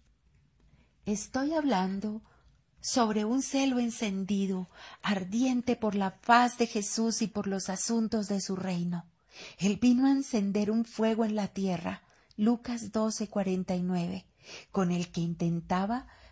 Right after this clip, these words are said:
envolvernos con sus mismos deseos y pasión,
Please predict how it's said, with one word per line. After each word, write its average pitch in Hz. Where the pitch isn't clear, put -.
envolvernos 202
con 208
sus 190
mismos 214
deseos 190
y 190
pasión, 180